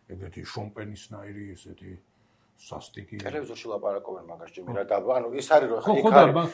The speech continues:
Speaker 2: ერთ-ერთი,
Speaker 1: ხო.
Speaker 2: ა, სასტავი არის, რა
Speaker 1: ხო.
Speaker 2: ქვიათ, რაღაც, მ,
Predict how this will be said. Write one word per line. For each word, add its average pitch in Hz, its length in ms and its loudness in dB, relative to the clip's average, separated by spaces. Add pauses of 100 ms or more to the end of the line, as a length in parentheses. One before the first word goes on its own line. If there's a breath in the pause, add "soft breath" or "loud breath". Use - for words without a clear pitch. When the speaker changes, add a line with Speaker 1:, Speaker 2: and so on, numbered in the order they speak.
(140 loud breath)
Speaker 2:
ერთ-ერთი, 165 540 6 (200)
Speaker 1:
ხო. 165 200 0
Speaker 2:
ა, 120 60 2
სასტავი 135 600 4
არის, 165 340 10 (960)
რა 120 160 4
Speaker 1:
ხო. - 80 0
Speaker 2:
ქვიათ, 120 320 4
რაღაც, 117 320 6 (160)
მ, 107 280 -8